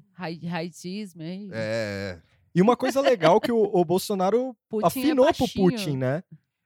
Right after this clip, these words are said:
Speaker 3: Ele fala que ele não, no discurso dele ele não usou a
Speaker 2: É,
Speaker 3: palavra, ele
Speaker 2: ele
Speaker 3: falou, não,
Speaker 2: ele
Speaker 3: não falou Venezuela, porque ele falou, "Eu não queria gerar polêmica com o Putin."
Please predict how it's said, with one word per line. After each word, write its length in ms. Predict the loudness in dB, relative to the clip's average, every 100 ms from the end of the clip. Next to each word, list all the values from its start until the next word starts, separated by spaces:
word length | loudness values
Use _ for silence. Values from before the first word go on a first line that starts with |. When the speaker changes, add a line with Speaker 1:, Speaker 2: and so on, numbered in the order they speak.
| _
Speaker 3:
Ele 180 | -2 -2
fala 380 | 0 2 2 2
que 80 | -2
ele 80 | -4
não, 220 | -2 -2
no 140 | 0
discurso 440 | -2 -4 -8 -8 -4
dele 200 | -2 -2
ele 100 | -2
não 160 | -2
usou 260 | -4 -2 2
a 40 |
Speaker 2:
É, 160 | 6 10
Speaker 3:
palavra, 220 | 10 10
ele 140 | 8 6
Speaker 2:
ele 60 | 2
Speaker 3:
falou, 340 | 0 0 0
não, 80 | 0
Speaker 2:
ele 100 | -2
Speaker 3:
não 180 | 0 0
falou 300 | 2 2 2
Venezuela, 760 | 2 -2 -2 0 4 4 2 -2 _ _
porque 140 | -4
ele 60 | 2
falou, 200 | 2 4
"Eu 100 | 2
não 140 | 0
queria 340 | -2 0 2 2
gerar 340 | 2 2 0
polêmica 680 | -4 -2 4 4 4 0 -2
com 100 | -2
o 60 | -2
Putin." 180 | -2